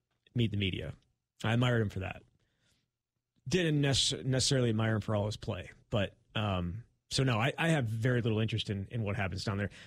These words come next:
Similar to Alex Hornibrook, though I think that there was a little more acrimony when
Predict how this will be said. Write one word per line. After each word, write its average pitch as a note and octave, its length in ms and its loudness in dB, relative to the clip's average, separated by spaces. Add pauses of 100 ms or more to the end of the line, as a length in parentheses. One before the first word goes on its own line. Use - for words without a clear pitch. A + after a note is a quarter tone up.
Similar F3 380 2
to A2+ 260 2 (260)
Alex G#2 280 0
Hornibrook, F2 380 -6 (760)
though B2 140 2
I A#2 80 2
think C3 160 2
that A#2 100 0
there A#2+ 100 2
was A2+ 120 0
a - 20 -4
little A2+ 180 2
more G#2 300 0
acrimony G2+ 540 -2
when F#2+ 240 -4